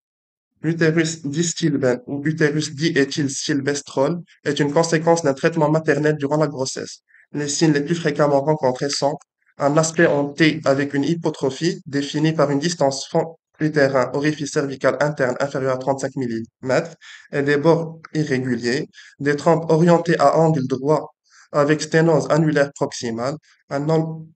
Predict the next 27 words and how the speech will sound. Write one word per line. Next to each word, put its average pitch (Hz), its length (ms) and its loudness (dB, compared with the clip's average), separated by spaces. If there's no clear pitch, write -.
et 151 140 0
un 147 400 -2
allongement 151 400 2
du 160 160 -6
col. - 260 -2
L'hypoplasie 160 720 0
utérine 160 540 0
correspond 160 400 -2
à 147 80 2
une 135 80 0
réduction 151 420 -2
cavitaire 139 540 0
harmonieuse. 135 680 0
De 139 180 0
nombreux 165 360 4
facteurs 160 440 0
étiologiques 143 600 0
ont 131 120 0
été 143 280 -2
incriminés 147 520 2
dans 135 140 0
la 135 140 2
genèse 147 320 0
de 135 80 -4
ce 131 120 -4
type 165 240 -2
d'anomalie, 143 480 2